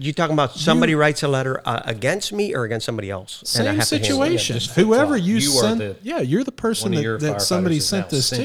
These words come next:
Speaker 2: to.
Speaker 3: you something that you're not, you won't listen to 'em. They've got all these great ideas.
Speaker 2: Is the lesson from your experience
Speaker 3: I think I
Speaker 2: that
Speaker 3: can
Speaker 2: you
Speaker 3: pick this
Speaker 2: realize
Speaker 3: person.
Speaker 2: that that person in the same situation doesn't realize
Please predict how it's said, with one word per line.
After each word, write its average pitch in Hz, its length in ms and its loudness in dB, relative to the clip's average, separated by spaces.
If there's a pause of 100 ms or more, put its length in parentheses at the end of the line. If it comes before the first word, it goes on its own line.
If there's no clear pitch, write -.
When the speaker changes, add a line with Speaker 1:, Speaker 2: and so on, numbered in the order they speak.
(120)
Speaker 2:
to. - 60 -8
Speaker 3:
you 101 100 -10
something 90 420 -16
that - 160 -20
you're 131 100 -10
not, 135 260 -10
you 101 100 -12
won't 143 180 -8
listen 117 300 -8
to 110 160 -10
'em. 107 80 -10
They've 90 180 -14
got 113 160 -10
all 139 160 -6
these 131 180 -12
great 120 220 -10
ideas. 101 560 -12
Speaker 2:
Is 196 200 2
the 202 120 0
lesson 147 720 0 (220)
from 123 320 -6
your 113 160 -4
experience 120 880 -8
Speaker 3:
I - 20 -20
think - 0 -
I 120 40 -10
Speaker 2:
that 107 80 -10
Speaker 3:
can 110 60 -10
Speaker 2:
you 123 100 -4
Speaker 3:
pick 120 100 -6
this - 20 -6
Speaker 2:
realize 127 540 -2 (260)
Speaker 3:
person. - 200 -20
Speaker 2:
that 117 180 -14
that 127 260 -6
person 110 580 -4 (680)
in 120 200 -4
the 113 60 -4
same 123 320 -4
situation 117 840 -6
doesn't 110 340 -8
realize 120 840 -6